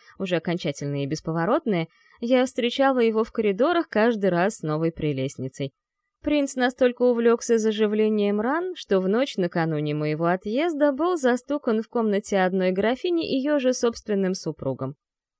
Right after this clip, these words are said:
Скандала избежать не удалось, хоть его быстро замяли. В общем, неприятная вышла история. Близнецы до окончания каникул решили смотаться в Драгонию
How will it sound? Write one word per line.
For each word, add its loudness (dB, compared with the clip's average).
Скандала 2
избежать 0
не 2
удалось, 2
хоть -6
его 0
быстро -4
замяли. -4
В -4
общем, -4
неприятная -4
вышла -6
история. -8
Близнецы 2
до 2
окончания -2
каникул -2
решили -2
смотаться -6
в -10
Драгонию -2